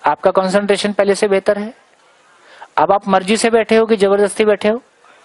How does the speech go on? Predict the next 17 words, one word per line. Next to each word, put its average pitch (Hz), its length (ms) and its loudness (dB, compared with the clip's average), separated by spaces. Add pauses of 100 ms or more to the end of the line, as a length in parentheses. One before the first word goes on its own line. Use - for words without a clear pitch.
(840)
कितने 214 220 0
लोग 214 180 2
मर्जी 202 260 2
से 214 140 -2
बैठे 208 240 0
हैं, 208 80 0
हाथ 196 180 0
उठाओ। 196 260 0 (1400)
पक्का? 233 420 0 (1200)
पक्का। - 460 -4 (380)
तो 190 60 0
क्यों 269 220 0
बैठे 170 240 0
हो? 170 160 0 (2750)
क्यों 240 160 2
बैठे 185 240 0
हो? 175 220 0